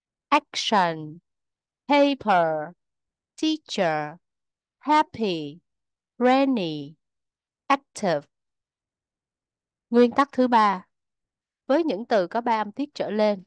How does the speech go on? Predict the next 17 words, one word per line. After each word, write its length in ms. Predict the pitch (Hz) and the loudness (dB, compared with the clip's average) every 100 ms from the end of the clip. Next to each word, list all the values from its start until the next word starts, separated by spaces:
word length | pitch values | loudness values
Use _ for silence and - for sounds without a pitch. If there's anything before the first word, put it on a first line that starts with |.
| - | -4
trọng 240 | 165 127 | -2 -2
âm 220 | 180 202 | -6 -6
thường 260 | - 208 170 | -8 -10 -8
rơi 220 | 170 196 | -4 -4
vào 140 | 185 | -2
âm 100 | 160 | -6
tiết 180 | - 247 - | -6 -8 -4
thứ 160 | 233 | -4
ba, 320 | 226 208 190 185 _ | 2 2 0 -4 _
tính 300 | 220 233 294 302 | -6 -4 -6 -4
từ 240 | 202 170 156 | -4 -2 -6
cuối 240 | - 202 | -4 -2
lên. 340 | 240 254 214 156 _ _ _ _ _ _ _ _ _ _ _ | 0 2 2 -2 _ _ _ _ _ _ _ _ _ _ _
Economy, 1200 | 220 196 - 240 240 254 233 180 180 165 156 156 _ _ _ _ _ _ _ _ | -6 -6 -4 0 0 0 -2 -4 -6 -8 -10 -14 _ _ _ _ _ _ _ _
in-, 640 | - 233 220 214 214 226 247 - _ _ | -2 0 0 -4 -4 -4 -6 -10 _ _
industry, 1000 | 262 294 294 202 - - - 151 135 - _ _ _ _ _ _ _ _ _ _ _ _ | 0 0 2 0 -2 -12 -6 -6 -6 -14 _ _ _ _ _ _ _ _ _ _ _ _
intelligent, 1300 | 220 208 - 233 247 277 262 190 - 151 139 _ - | -6 -6 -6 -2 0 2 0 -4 -6 -8 -8 _ -20